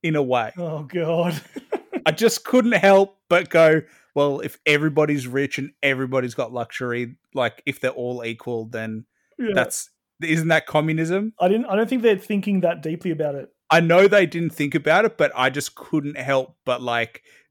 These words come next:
Speaker 1: put the t-, connection just 'cause, you know, Americans and, like, you know, pretty much everybody in the West for good reason isn't,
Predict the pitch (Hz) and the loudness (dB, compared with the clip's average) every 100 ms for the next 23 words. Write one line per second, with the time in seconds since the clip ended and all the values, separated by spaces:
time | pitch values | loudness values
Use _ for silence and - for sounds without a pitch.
0 | - - 175 - 147 - - - 151 139 | -10 -6 -4 -4 -8 -10 -8 -4 0 0
1 | - - 127 113 147 - - 165 - - | -2 -4 -4 -4 -6 -4 0 0 -2 -14
2 | - - 156 139 139 147 139 147 165 165 | -18 -4 0 0 0 -2 0 2 2 0
3 | 208 196 - - _ _ _ 143 143 139 | -2 -2 -6 -10 _ _ _ -2 0 2
4 | 131 - - - 131 117 113 - 180 247 | 0 -2 -10 -6 -2 -2 -4 0 2 4
5 | 233 208 - - 151 151 139 143 139 139 | 2 0 -2 0 0 0 2 2 2 0
6 | 135 127 120 135 127 143 127 131 131 120 | -2 -2 -4 -8 -8 -6 -4 -2 -2 -2
7 | 120 110 123 151 _ _ _ _ _ 190 | -6 -8 -12 -14 _ _ _ _ _ -2
8 | 175 151 170 160 170 | 0 0 -2 -2 -6